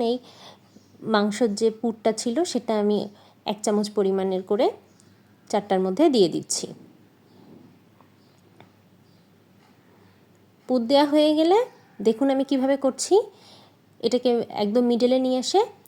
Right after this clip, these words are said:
একদম কোণা থেকে ভাঁজ দিয়ে নিচ্ছি, একদম প্যাটিসের শেপে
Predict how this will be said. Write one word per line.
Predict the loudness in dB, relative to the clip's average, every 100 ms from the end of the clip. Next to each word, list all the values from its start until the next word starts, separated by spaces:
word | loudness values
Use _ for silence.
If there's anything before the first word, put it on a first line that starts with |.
| _ _
একদম | -6 -2 -2 0
কোণা | -2 -2 -4
থেকে | -2 0 0 -4 _ _ _ _ _ _ _ _ _ _ _ _ _ _ _ _ _ _ _ _ _ _ _ _ _ _ _ _ _ _ -8
ভাঁজ | -4 -4 0
দিয়ে | 0 0
নিচ্ছি, | -6 -8 -8 -12 _ -6
একদম | -4 0
প্যাটিসের | 0 0 -2 -4 -4
শেপে | -2 2